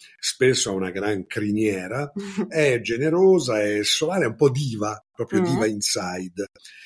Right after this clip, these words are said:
Speaker 1: Eh, i colori che le si addicono sono il giallo, l'oro, l'arancio, proprio perché è governata dal sole, l'astro governatore della, del leone è il sole,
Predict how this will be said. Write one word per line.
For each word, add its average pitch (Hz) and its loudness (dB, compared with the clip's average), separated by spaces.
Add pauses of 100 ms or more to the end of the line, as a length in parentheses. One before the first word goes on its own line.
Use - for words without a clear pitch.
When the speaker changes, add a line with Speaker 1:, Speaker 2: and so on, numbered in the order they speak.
(300)
Speaker 1:
Eh, 131 2
i 185 -4
colori 202 6
che 170 -2
le 175 4
si 196 0
addicono 156 0
sono 104 -4
il 101 -6
giallo, 151 4
l'oro, 123 4
l'arancio, 143 0
proprio 175 -4
perché 127 -2
è 117 -4
governata 113 0
dal 92 -8
sole, 95 -4 (380)
l'astro 98 -6
governatore 90 -4
della, 80 -10 (360)
del 107 2
leone 110 2
è - 4
il 160 0
sole, 143 2